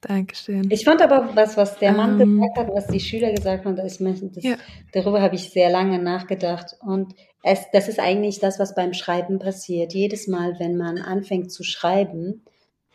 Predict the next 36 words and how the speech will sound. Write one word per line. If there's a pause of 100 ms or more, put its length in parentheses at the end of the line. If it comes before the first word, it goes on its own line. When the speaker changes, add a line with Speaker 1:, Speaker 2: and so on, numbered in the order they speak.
Speaker 2:
ähm,
vor
allem,
wenn
man
den
Text,
den
eigenen
Text
lesen
muss,
dann
muss
man
den
mit
fremden
Augen
lesen. (680)
Und, (440)
und
man (220)
Speaker 1:
Hm.
Speaker 2:
tut
so, (520)
als
hätte
man
den
Text
vergessen
oder
zumindest
man
kennt